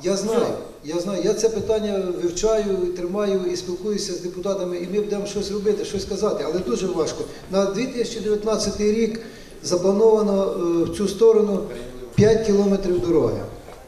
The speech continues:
Speaker 1: Розумієте, п'ять кілометрів дороги, капітальної дороги. Ну, це, е, е, Новосілка, Мазники, але там же ж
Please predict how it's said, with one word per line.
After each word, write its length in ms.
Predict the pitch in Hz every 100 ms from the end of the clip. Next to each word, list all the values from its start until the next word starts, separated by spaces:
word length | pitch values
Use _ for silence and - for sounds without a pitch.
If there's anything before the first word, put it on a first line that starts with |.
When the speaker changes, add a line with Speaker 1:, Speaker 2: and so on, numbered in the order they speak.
| - - - - - - -
Speaker 1:
Розумієте, 480 | 151 135 185 185 143
п'ять 360 | - - -
кілометрів 440 | 190 208 196 185 185
дороги, 220 | 208 220
капітальної 640 | 220 202 226 226 180 139 139 139
дороги. 300 | 156 135 139 - - -
Ну, 80 |
це, 240 | 185 233 233
е, 20 | 196
е, 1200 | 196 180 170 170 165 165 160 160 165 190 156 151 160 165 175
Новосілка, 720 | 185 196 190 262 269 220 214 202 196
Мазники, 540 | 180 170 135 - 127 - - -
але 140 | 160 180
там 320 | 170 220 196
же 120 | 202
ж 260 | - -